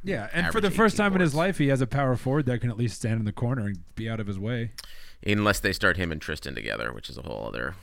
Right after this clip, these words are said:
Speaker 1: Well, I don't know why Tristan is still on that team. That is the, I'm ba-, I'm baffled by
Speaker 2: I
Speaker 1: that.
Speaker 2: think they're, like, actually bound together in some kind of cosmic way. Like, there's some kind of blood brother pact between, like,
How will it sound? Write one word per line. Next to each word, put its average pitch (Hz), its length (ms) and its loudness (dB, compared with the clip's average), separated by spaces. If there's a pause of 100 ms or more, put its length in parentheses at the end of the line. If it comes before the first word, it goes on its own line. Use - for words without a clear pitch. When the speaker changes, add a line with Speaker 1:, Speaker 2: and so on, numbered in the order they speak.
(240)
Speaker 1:
Well, 127 100 -2
I 160 40 2
don't 156 100 0
know 123 100 0
why 110 120 0
Tristan 104 320 -4
is 95 80 -6
still 98 160 -8
on 95 100 -8
that 73 140 -12
team. 69 240 -12
That 117 200 -4
is 101 160 -4
the, 101 200 -4
I'm 113 240 -2
ba-, 107 160 -4
I'm 107 140 -2
baffled 92 400 -8
by 80 80 -12
Speaker 2:
I - 80 8
Speaker 1:
that. - 100 -2
Speaker 2:
think - 160 0
they're, 403 240 -2
like, 127 200 0
actually 101 420 0
bound 82 400 -2
together 131 400 -2
in 98 80 -2
some 95 180 -2
kind 92 240 -2
of - 80 -10
cosmic 87 600 -4
way. 85 500 0
Like, 85 160 -6
there's 90 160 -4
some 90 140 -4
kind 92 160 0
of 80 120 -4
blood 82 280 -2
brother 87 240 0
pact 82 420 -2
between, 82 320 -8
like, 78 280 -6